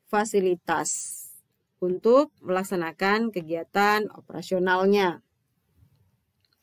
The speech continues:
Kemudian, Sumart memutuskan untuk merelokasi kegiatan operasionalnya ke fasilitas lain.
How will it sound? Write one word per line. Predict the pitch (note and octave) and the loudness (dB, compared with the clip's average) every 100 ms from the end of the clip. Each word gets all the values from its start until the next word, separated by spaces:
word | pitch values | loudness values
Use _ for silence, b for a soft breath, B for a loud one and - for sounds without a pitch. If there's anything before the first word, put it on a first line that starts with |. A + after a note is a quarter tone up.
| _ _ _ | _ _ _
Kemudian, | A#3+ C4 C#4+ D#4+ C4 A3 A#3 D#4 F4 | -2 2 4 6 8 8 6 4 2
Sumart | - B3+ A#3+ C4 | 0 2 2 2
memutuskan | C4 A#3+ A3 G#3+ G#3 G3 - G#3 A#3 B3+ | 2 0 0 0 0 0 0 2 2 2
untuk | G#3 G3 F#3+ C4 A3 | 0 0 0 0 0
merelokasi | G#3 G3+ G#3 B3 C4+ - C4 C4 A#3+ | 0 2 0 -2 -2 -2 0 0 0
kegiatan | F#3 E3 E3 G3 G3+ G#3+ | -2 -2 -4 -2 0 0
operasionalnya | - F3+ F#3 F#3+ F3+ F3 F3 G3+ A3 A#3 | -4 -8 -8 -4 -4 -2 0 2 0 -2
ke | - | -6
fasilitas | F#3 F3+ - E3+ - F3 F3+ | -6 -6 -6 -6 -6 -6 0
lain. | F3+ G3+ F3+ E3 | 4 4 4 0